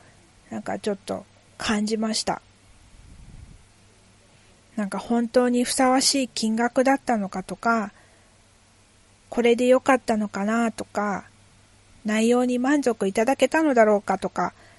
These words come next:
いろいろと考えました。そしてですね、なんか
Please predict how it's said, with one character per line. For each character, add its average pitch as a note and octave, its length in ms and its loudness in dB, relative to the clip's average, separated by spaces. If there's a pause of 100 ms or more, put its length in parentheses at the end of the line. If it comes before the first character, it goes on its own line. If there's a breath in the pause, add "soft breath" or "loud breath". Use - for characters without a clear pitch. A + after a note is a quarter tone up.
(560 soft breath)
い - 80 -4
ろ A3 160 4
い - 20 6
ろ A#3+ 140 4
と A#3+ 140 0
考 A#3+ 320 0
え B3+ 120 4
ま C4 140 2
し - 80 -2
た。 - 160 -6 (1900 soft breath)
そ G3+ 180 -6
し G3 60 -6
て A#3 140 0
で G#3 120 -4
す G3+ 120 -8
ね、 G3+ 340 -6
な G#3+ 120 -14
ん A3 40 -14
か - 180 -14